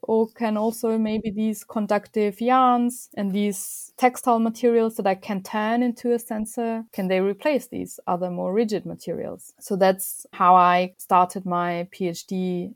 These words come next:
in regards to, you know, exploring textiles as a material for human centric computing. So social computing or human-centric computing, that means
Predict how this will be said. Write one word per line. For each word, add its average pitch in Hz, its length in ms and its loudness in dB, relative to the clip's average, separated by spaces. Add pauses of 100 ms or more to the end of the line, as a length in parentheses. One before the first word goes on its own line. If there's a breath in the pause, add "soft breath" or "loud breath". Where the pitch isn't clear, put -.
in 180 140 -4
regards 175 420 -2
to, - 140 -8
you 170 380 -8
know, 170 60 -2
exploring 175 600 0
textiles 180 500 -4
as - 160 -4
a 185 60 -4
material 175 640 -2
for 170 420 -2
human 175 760 -4 (260)
centric 180 500 -6
computing. 180 640 -8
So 160 360 -6
social 196 420 2
computing 190 680 -6
or 170 80 -4
human-centric 190 800 -4
computing, 180 760 -8
that 185 160 -2
means 185 280 0